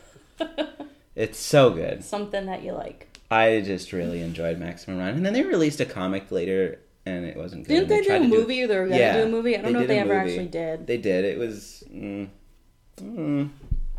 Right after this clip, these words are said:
Speaker 2: hit or miss. Hit or miss.
Speaker 1: Mm.
Speaker 2: Maybe mostly miss. Um,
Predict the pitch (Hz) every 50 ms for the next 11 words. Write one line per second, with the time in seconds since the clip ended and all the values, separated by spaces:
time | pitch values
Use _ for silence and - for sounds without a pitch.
0 | - - - - - - - - - - _ - 160 143 113 95 67 - - -
1 | - - - 127 110 87 65 - - - - - 95 - 113 110 107 113 113 107
2 | - 92 82 76 - - - - - - - - - - - - - - - -
3 | - 104 104 95 92 - 175 -